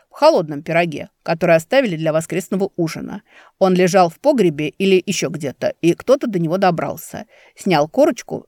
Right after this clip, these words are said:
вытащил изнутри телятину с ветчиной, а сунул туда, знаете что, протухших дроздов, которые висели в сарае у садовника.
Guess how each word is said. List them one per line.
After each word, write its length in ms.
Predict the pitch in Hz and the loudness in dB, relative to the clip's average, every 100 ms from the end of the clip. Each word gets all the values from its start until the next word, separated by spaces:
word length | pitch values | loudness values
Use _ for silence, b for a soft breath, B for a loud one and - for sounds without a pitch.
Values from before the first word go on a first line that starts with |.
| - | -4
вытащил 520 | 180 220 180 - 156 | 0 0 -2 -4 -6
изнутри 480 | 175 170 175 190 190 | -2 0 0 -2 -4
телятину 540 | - 170 240 - 214 175 | -6 -4 -2 -2 -4 -8
с 100 | 165 | -12
ветчиной, 580 | 151 - 156 143 131 _ b b - | -14 -10 -10 -10 -14 _ b b -2
а 140 | 175 | -2
сунул 320 | 208 294 262 | 0 0 0
туда, 200 | 180 147 | -2 -6
знаете 300 | 180 247 - | -2 -2 -2
что, 300 | - 147 - b b - | -6 -6 -6 b b -4
протухших 680 | 175 175 - 302 - 160 165 | 0 0 0 -4 -2 -6 -6
дроздов, 680 | 160 190 175 160 208 - - _ - | 0 0 0 0 -2 -2 -12 _ -4
которые 400 | 165 175 165 160 | -2 0 0 -2
висели 360 | 151 - 254 | -4 -2 0
в 60 | 190 | 0
сарае 340 | - 151 196 | -2 0 0
у 40 | 180 | 0
садовника. 800 | - 185 170 - 123 - - | -2 -4 -4 -10 -14 -14 -14